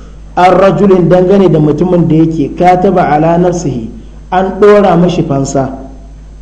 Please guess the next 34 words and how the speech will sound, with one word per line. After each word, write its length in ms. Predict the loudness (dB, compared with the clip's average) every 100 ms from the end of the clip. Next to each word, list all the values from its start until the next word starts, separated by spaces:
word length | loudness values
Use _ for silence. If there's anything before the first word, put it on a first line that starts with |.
| -12
wa 260 | -4 0 0
ala 340 | 2 2 2 2
banihi, 920 | 0 0 2 2 2 0 -2 -8 -8
kuma 240 | -4 -2
an 100 | 0
ɗora 240 | 0 0 0
ma 80 | -2
ƴaƴan 420 | -4 -6 -6 -6
shi 120 | -6 -8
fansa. 320 | -10 -10 -12 -14 -20 -20 -20 -20 -20 -20 -20 -20 -20 -20 -18 -18 -18 -20 -20 -20 -20 -20 -20 -20 -20 -20 -20 -10
Kun 140 | -6 0
gane 220 | 0 0
da 80 | -2
kyau 180 | -4
ko? 320 | -4 -4 -6 -8 -14 -18 -18 -16 -2
Fansar 540 | 0 2 2 0 0 -6 -6
da 120 | -6
ta 140 | -4 -6
ɗori 340 | -2 0 0 -2
kansa 260 | -4 -4
sai 200 | -4 -4
ta 140 | 0 0
yana 220 | 0 -2
so 140 | -2
zuwa 200 | -2 -2
ga 80 | -2
ƴaƴansa. 420 | -6 -8 -8 -10 -14 -18 -20 -20 -20 -20 -10
Thumma 280 | -2 0 2
mat, 480 | 2 2 2 0 -6
sannan 320 | -2 0 0
sai 160 | 0 0
uban 320 | 0 -2 -2
ya 60 | -2
mutu. 240 | -4 -8